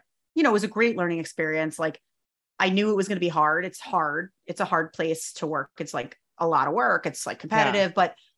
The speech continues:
Speaker 1: I learned so much and I got to do some really cool projects.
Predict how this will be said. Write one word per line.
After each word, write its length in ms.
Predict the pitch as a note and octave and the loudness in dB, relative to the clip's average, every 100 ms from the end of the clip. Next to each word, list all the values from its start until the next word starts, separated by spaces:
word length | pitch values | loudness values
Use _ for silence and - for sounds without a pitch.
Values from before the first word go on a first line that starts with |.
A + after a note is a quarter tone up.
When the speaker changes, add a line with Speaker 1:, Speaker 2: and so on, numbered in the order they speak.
| _ _ - | _ _ 0
Speaker 1:
I 80 | G3 | 2
learned 220 | F#3+ E3+ | 2 2
so 160 | A3 | 2
much 340 | G3 E3+ E3 - | 4 2 2 -2
and 80 | D#3+ | -4
I 60 | |
got 220 | D#3+ D3+ E3+ | 0 -2 -2
to 60 | |
do 140 | F3 E3 | -4 -4
some 200 | D#3+ D3+ | -2 -2
really 320 | F3 E3 D#3 | 0 0 -2
cool 380 | - E3+ D#3+ D3+ | 0 2 2 2
projects. 720 | - - D#3 D#3+ C3 - - | -6 -4 -2 0 -2 -4 -10